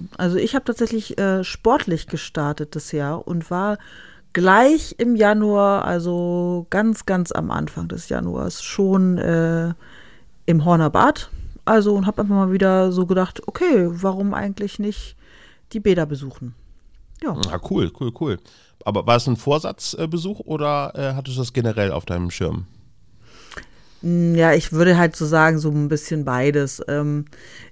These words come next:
Speaker 1: es ist, finde ich, manchmal, äh, logistisch, wenn man Lohn arbeitet, das führt jetzt auch ein bisschen zu weit vielleicht, aber ist es ja so, ja Mensch,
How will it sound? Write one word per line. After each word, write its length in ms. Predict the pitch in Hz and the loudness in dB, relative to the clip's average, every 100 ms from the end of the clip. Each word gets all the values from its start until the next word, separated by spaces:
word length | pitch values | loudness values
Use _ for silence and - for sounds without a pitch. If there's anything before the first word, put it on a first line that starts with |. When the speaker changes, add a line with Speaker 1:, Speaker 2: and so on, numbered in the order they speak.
| - | -4
Speaker 1:
es 100 | 170 | -2
ist, 160 | 190 | 0
finde 240 | - 202 196 | 4 4 4
ich, 80 | 180 | 4
manchmal, 680 | 165 180 185 175 175 175 170 - | 2 2 4 4 6 4 4 2
äh, 140 | 165 | 4
logistisch, 540 | 165 165 202 - 185 180 | 2 4 2 0 -2 0
wenn 100 | 170 | 0
man 160 | 160 | 0
Lohn 240 | 165 190 175 | 2 2 2
arbeitet, 500 | 160 156 156 160 151 | 2 2 2 -2 -8
das 80 | |
führt 220 | - 156 - | -2 -2 -2
jetzt 120 | - | -6
auch 140 | 135 | -4
ein 60 | 143 | -2
bisschen 260 | 135 143 | -4 -6
zu 160 | - 127 | -6 -2
weit 240 | 131 160 | 2 4
vielleicht, 320 | - 160 147 110 | 4 2 2 0
aber 240 | 139 143 - - - | 0 -2 -4 -20 -4
ist 140 | 180 170 | 0 2
es 100 | 165 | 4
ja 120 | 160 | 4
so, 200 | 151 160 | 4 2
ja 240 | 156 156 | 4 4
Mensch, 360 | 165 165 165 | 4 2 -2